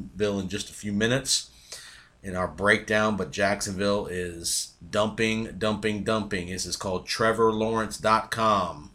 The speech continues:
Is the theme of the twenty twenty season in Jacksonville. So, uh, again, no preseason games.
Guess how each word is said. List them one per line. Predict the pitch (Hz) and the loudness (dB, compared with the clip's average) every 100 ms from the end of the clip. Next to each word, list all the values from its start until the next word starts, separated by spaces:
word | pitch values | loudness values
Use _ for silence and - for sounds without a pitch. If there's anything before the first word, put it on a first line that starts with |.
| _ - _ - - - | _ -20 _ -20 -20 -14
Is | 85 | -8
the | 87 | -8
theme | 87 107 104 98 | -6 -4 -2 -2
of | 92 | -4
the | 92 | -8
twenty | - 101 101 | -8 -2 -2
twenty | 98 104 98 92 | -2 -4 -2 0
season | - 98 98 92 | 0 0 -4 -6
in | 85 | -2
Jacksonville. | 98 95 - - 67 64 - | 0 0 -2 -12 -12 -14 -10
So, | - 104 82 - - - - - - - - - | -6 -4 -6 -10 -16 -20 -20 -20 -20 -20 -20 -18
uh, | 87 82 | -10 -4
again, | 101 95 120 98 101 | -2 6 6 8 6
no | 113 | 4
preseason | 110 127 123 - 131 135 131 143 135 | 4 2 4 6 8 8 8 6 8
games. | 139 143 143 151 151 147 - - | 8 8 8 6 6 6 6 4